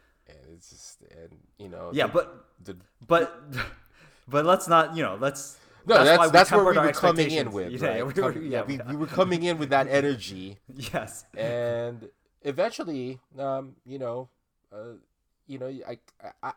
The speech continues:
Speaker 1: I kinda backed down a little bit, and I was just like, "You
Speaker 2: Mm-hmm.
Speaker 1: know what? It's gonna be tough to get there." <laughs> It's just like going to the seventy-three nine Warriors and just thinking
Speaker 2: Mm-hmm.
Speaker 1: that y-, your squad is gonna be that, you know, the next season once again, and that's just gonna be a losing proposition.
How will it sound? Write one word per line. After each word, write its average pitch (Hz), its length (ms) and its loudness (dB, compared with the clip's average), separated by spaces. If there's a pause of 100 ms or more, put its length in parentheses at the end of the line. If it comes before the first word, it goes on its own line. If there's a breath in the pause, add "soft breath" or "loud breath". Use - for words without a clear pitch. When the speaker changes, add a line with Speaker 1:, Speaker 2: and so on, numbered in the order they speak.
(100)
Speaker 1:
I 185 140 6
kinda 156 360 4
backed 110 320 -2
down 104 500 -8
a 110 80 -12
little 104 220 -12
bit, 87 240 -20
and 98 160 -16
I 98 60 -10
was 95 120 -14
just 208 200 -16
like, - 140 -16
"You - 80 -12
Speaker 2:
Mm-hmm. 151 80 -14
Speaker 1:
know 160 60 -10
what? 156 460 -2 (1500)
It's - 120 -16
gonna 127 160 -6
be 98 80 -14
tough 92 240 -14
to 95 80 -18
get 87 240 -14
there." 92 100 -14
<laughs> 127 120 -8
It's 151 320 0
just 139 180 -14
like 131 140 -2
going 120 260 -2
to 117 100 -4
the 117 160 -6
seventy-three 110 720 -8
nine 95 260 -8
Warriors 90 540 -12
and 87 100 -20
just 90 200 -20
thinking 90 320 -14
Speaker 2:
Mm-hmm. 85 80 -16
Speaker 1:
that 85 240 -14
y-, 95 180 -14
your 101 180 -12
squad 101 360 -6
is 92 100 -14
gonna 95 160 -10
be 95 220 -12
that, 87 300 -12
you 104 120 -12
know, 90 160 -8
the 98 100 -12
next 104 320 -10
season 95 400 -14
once 92 200 -14
again, 92 300 -10
and 87 140 -14
that's 92 240 -10
just - 340 -20
gonna 92 160 -10
be 87 140 -16
a 87 40 -16
losing 87 280 -18
proposition. 90 720 -16